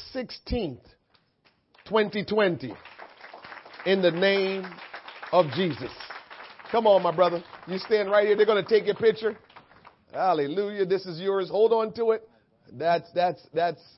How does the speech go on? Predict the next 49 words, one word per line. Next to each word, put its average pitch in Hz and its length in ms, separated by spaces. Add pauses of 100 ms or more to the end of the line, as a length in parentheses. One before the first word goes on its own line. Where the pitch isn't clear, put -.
(140)
that's 190 260
your 185 220
next 175 360
birthday 165 440
that 156 180
you 170 60
gotta 151 160
always 180 320
remember. 165 420
So 160 100
whatever 220 500 (160)
your 180 160
physical 214 480
birthday 202 420
was, 196 220
that's 196 180
great. 220 500 (720)
But 101 200
this 240 280
one 135 200
right 120 240
here, 120 320 (240)
woo! 392 580 (300)
And 147 100
then 175 100
the 170 60
baptism 185 480
of 185 140
the 175 60
Holy 202 240
Spirit, 214 360
that's 202 220
the 185 60
next 233 280
birthday. 151 500 (340)
So 180 200
we've 214 220
got 226 200
some 190 160
birthdays 196 440
that 175 120
we 180 80
gotta 175 220
keep 180 240
up 170 140
with 160 100
when 151 140
we 151 80
start 151 360